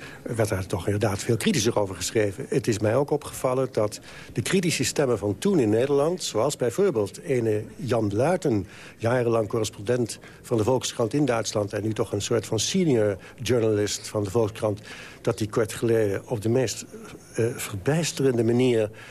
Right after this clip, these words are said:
over alle kritiek heen wandelt en, eh, uit zijn pen laat vloeien... dat iedereen het erover eens is en er geen enkele kritische noot bij die lezing staat. Ik bedoel,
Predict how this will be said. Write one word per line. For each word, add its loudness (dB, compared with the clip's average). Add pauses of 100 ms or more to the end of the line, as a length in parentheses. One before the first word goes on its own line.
(300)
over 0
alle 2
kritiek -4
heen 2
wandelt 0
en, -2 (100)
eh, 2
uit -4
zijn -2
pen 2
laat 0
vloeien... 2
dat 0
iedereen 2
het -2
erover 2
eens 0
is 0
en -4
er 0
geen 0
enkele 2
kritische 0
noot 4
bij 4
die -2
lezing 2
staat. 0
Ik -2
bedoel, 2